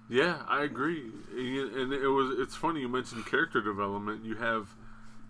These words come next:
you know, Adam Cole, spoiler alert if you haven't watched yet, but Adam Cole, uh, retains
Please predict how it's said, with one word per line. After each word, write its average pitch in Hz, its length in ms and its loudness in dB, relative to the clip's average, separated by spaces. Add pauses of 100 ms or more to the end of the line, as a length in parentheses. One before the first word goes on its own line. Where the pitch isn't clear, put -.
you 117 160 -4
know, 110 80 -2
Adam 135 300 4
Cole, 120 680 2
spoiler 123 460 6
alert 110 280 4
if 110 160 0
you 107 60 -2
haven't 110 240 -2
watched 104 340 2
yet, 107 220 0
but 113 120 4
Adam 120 280 2
Cole, 120 440 2 (840)
uh, 104 360 2
retains 117 880 0